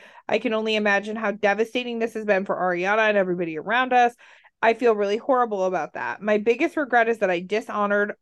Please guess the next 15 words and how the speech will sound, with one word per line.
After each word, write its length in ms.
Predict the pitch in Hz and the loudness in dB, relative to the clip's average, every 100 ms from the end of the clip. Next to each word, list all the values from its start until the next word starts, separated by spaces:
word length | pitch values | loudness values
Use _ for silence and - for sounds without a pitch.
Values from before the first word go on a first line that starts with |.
| _ _ 190 | _ _ 0
Ariana. 720 | 196 208 214 180 165 170 208 - _ - | 2 2 2 0 0 -4 -4 -10 _ -4
I 120 | 196 | 0
never 200 | 214 226 | 2 2
meant 220 | 262 277 269 | 2 0 -2
to 60 | |
disappoint 560 | 226 220 233 208 214 202 | -8 -8 -8 -4 -4 0
so 100 | 220 | -2
many 200 | 208 190 | 0 -4
people, 400 | - 262 269 240 | -6 -6 -4 -4
including 460 | 208 202 220 220 214 | -6 -6 -6 -2 0
our 120 | 202 | 2
loving 400 | 185 180 190 196 | 2 2 -2 -6
family 480 | - 185 165 175 185 | -4 -4 -4 -6 -8
and 140 | 226 | -4
friends. 440 | 339 330 - - | -2 0 -2 -10